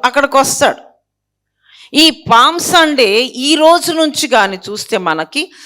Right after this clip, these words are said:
ఈ వారం అంతా కూడా హోలీ వీక్ అంటారు.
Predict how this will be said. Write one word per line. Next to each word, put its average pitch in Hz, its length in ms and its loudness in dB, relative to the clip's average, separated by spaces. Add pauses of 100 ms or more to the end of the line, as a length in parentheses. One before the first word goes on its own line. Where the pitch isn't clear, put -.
(140)
ఈ 233 120 0
వారం 262 580 4
అంతా 302 520 -4
కూడా 247 680 0 (840)
హోలీ 269 280 0
వీక్ 196 320 -12
అంటారు. - 420 -10